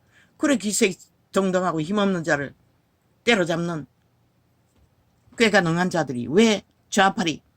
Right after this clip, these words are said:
범죄자들과는 단 한 판도 붙은 적이 없노? 단 한 번도 그들과 짓거리를 막지 못했노?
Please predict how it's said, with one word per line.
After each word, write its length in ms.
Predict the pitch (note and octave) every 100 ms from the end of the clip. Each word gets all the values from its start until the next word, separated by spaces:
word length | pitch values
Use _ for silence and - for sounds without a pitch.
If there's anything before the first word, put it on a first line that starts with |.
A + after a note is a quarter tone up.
| _ _ - -
범죄자들과는 760 | G#3+ A3 F#3+ E3 D#3 D3 C#3+ C#3
단 180 | - F3+
한 160 | G#3
판도 300 | G#3 D#3 C3+
붙은 280 | B2+ E3+ E3
적이 220 | C#3+ B2+
없노? 300 | C3 D3 C3+ _ _ _ _ _ -
단 240 | G3+ B3
한 200 | C#4 C#4+
번도 380 | D4 C#4 A3 - _ _ _ _ _
그들과 420 | G#3+ F#3 D#3 C#3+ _ _ _ _ -
짓거리를 560 | - - A3 E3+ C3
막지 300 | D3+ G3 -
못했노? 540 | C#3+ D3 - D3+ C3+